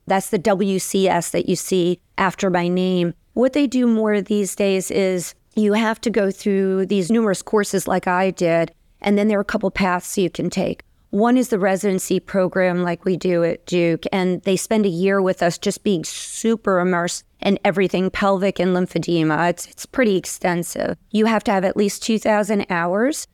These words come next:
of clinical direct patient care, and then you are, once you write a case reflection, you're allowed to sit for the board exam.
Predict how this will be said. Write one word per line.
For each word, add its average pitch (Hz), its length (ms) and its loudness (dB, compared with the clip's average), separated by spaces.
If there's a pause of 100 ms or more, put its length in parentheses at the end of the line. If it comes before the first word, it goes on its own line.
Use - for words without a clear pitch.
(200)
of 180 400 2
clinical 196 720 2
direct 185 480 -2
patient - 540 -2
care, 190 600 0
and 196 200 0
then 185 340 0
you 190 400 0
are, 185 300 2
once 190 280 0
you 202 60 2
write 185 160 2
a 175 60 0
case - 340 -2
reflection, 196 800 0
you're 202 160 2
allowed 190 280 2
to 185 100 -2
sit - 280 -2
for - 200 -4
the 185 80 0
board 180 340 2
exam. 165 640 0